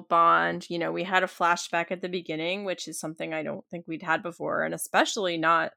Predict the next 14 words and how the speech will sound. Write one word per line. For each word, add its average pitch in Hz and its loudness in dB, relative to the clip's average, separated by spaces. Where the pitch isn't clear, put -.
one 170 -2
from 165 0
a 170 -4
different 175 -8
character 165 -4
than 147 -4
Bond. 160 -4
Um, 160 -6
it - -6
was 170 -4
Madeline 160 -2
as 170 -6
a 180 -16
child. 165 -2